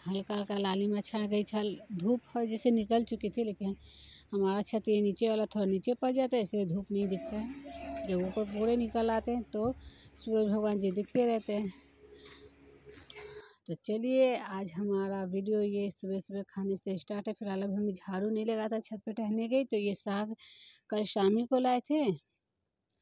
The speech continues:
और आज है बुधवार, मंगलवार को शाम को लाए थे, तो हमने छत पे रख दिया था कि को-, थोड़ा सा ठीक रहेगा, लेकिन ये तो पूरा मुरझा गया हमारा साग।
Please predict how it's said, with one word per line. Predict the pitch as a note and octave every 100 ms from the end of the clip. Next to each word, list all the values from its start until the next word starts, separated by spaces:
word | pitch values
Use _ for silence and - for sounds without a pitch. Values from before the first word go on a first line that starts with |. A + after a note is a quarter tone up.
| _ _ -
और | F#3+
आज | G3 G3+ G#3+
है |
बुधवार, | G#3 A#3 A#3 A#3+
मंगलवार | A3 G#3 G#3+ G#3+ G#3+
को | A3+
शाम | - A#3
को | A3
लाए | A#3+ A#3
थे, | A#3
तो | A3+
हमने | G#3 G3+
छत | F#3 G#3 -
पे | G#3+
रख | A3 A3+
दिया | A#3
था | A#3 C4+
कि | C4 A#3
को-, | G#3+ G#3+ - - - _ _ _
थोड़ा | A3+ A3+
सा | A#3+ A#3 A3+
ठीक | - C#4 C4+
रहेगा, | B3+ B3 A#3 A3
लेकिन | G3 F#3 G#3
ये | F#3+
तो | G3
पूरा | G#3 G3+ G#3+
मुरझा | G#3+ G3 F3+ G#3
गया | G#3 G3
हमारा | G3+ F#3+ F#3+
साग। | F#3 - F3+